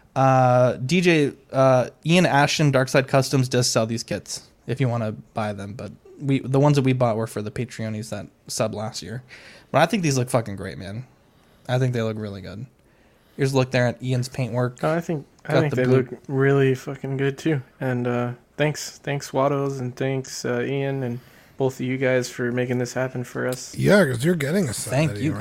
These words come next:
Speaker 1: guys.
Speaker 2: Yeah. And,
Speaker 3: You,
Speaker 2: uh,
Speaker 3: you have
Speaker 2: it'll be
Speaker 3: Beskar,
Speaker 2: cool.
Speaker 3: Mando?
Speaker 2: Uh, I,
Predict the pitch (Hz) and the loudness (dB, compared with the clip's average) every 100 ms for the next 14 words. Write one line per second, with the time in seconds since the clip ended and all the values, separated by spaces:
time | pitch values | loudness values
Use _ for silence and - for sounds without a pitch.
0 | 139 139 143 165 139 113 - - - - | -4 2 4 6 4 0 -12 -20 -20 -8
1 | - 139 131 127 208 120 117 - - 180 | 2 4 4 4 4 2 -4 -10 0 4
2 | 196 190 196 220 214 226 226 247 208 - | 6 6 4 4 6 6 6 4 0 -10
3 | - - - - - _ - 143 135 131 | -20 -20 -20 -20 -20 _ 4 8 8 8
4 | 139 147 139 | 8 6 4